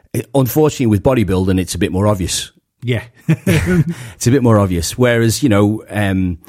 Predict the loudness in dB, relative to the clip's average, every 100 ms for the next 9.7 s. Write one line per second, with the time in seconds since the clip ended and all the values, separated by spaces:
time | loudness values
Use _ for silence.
0 | _ -2 0 0 2 0 0 -4 -8 -8
1 | -8 -6 -4 -4 -6 -8 -8 -4 -2 -2
2 | -4 -4 -6 -2 0 0 -2 -2 -2 -2
3 | -2 -2 -4 -2 -2 0 -4 -2 -2 0
4 | 0 0 0 -4 -6 -2 0 0 -2 0
5 | 0 -2 -8 -20 -20 _ -4 -2 -2 -2
6 | 0 2 2 2 -2 -2 -2 -2 -2 -2
7 | -2 -2 -4 -6 -6 -4 -4 -4 -4 -2
8 | -4 0 0 -2 -6 _ _ -20 -20 _
9 | -6 -2 0 -2 -6 -18 -20